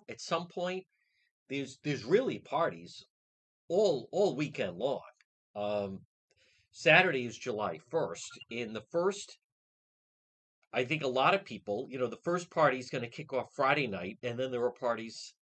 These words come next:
for various people having on Saturday, and then Sunday, and then Monday is the third, and then,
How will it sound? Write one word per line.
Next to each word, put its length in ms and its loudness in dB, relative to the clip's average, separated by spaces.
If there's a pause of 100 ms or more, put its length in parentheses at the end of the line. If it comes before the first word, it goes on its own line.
(240)
for 100 -4
various 360 -6
people 280 -10
having 320 -6
on 100 -14
Saturday, 640 -2
and 160 -16
then 140 -12
Sunday, 600 -4 (800)
and 180 -6
then 220 0
Monday 400 2
is 220 -10
the 120 -18 (180)
third, 460 4 (800)
and 200 0
then, 280 -4